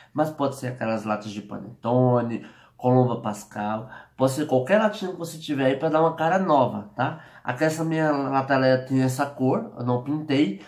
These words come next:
porque é onde vem a encaixe da tampa, tá? Se você pinta, é, dificulta e vai acabar descascando por conta do atrito do metal aqui, tá bom? Então, gente, qualquer latinha que você tiver aí, você pode tá fazendo esse mesmo procedimento como sugestão, tá bom?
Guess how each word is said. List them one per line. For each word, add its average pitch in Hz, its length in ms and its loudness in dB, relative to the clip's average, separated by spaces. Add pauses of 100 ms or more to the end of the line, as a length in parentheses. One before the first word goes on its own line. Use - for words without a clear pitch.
(160)
porque 131 240 -2
é 131 60 6
onde 127 240 4
vem 117 200 0
a 117 160 0
encaixe 120 600 -2
da 139 100 0
tampa, 160 420 -2
tá? 143 300 -2 (300)
Se 131 100 -8
você 156 260 -4
pinta, 185 720 -2 (220)
é, 127 280 4
dificulta 165 680 -2
e 151 60 2
vai 143 100 6
acabar 143 320 4
descascando 147 640 -2
por 139 120 -12
conta 147 200 -2
do 147 160 2
atrito 156 360 -4
do 147 140 0
metal 156 360 2
aqui, - 300 -8 (240)
tá - 80 -20
bom? 147 380 0 (400)
Então, 170 160 2
gente, 135 180 -2
qualquer 151 480 2
latinha 165 320 0
que 151 80 -14
você 135 220 -6
tiver 123 360 -2
aí, 117 400 -4
você - 140 -16
pode 120 180 -6
tá 123 80 -6
fazendo 120 220 -6
esse 110 160 -10
mesmo 131 220 -2
procedimento 147 560 -4
como 143 200 -4
sugestão, 143 520 -8
tá 101 100 -12
bom? 151 400 -2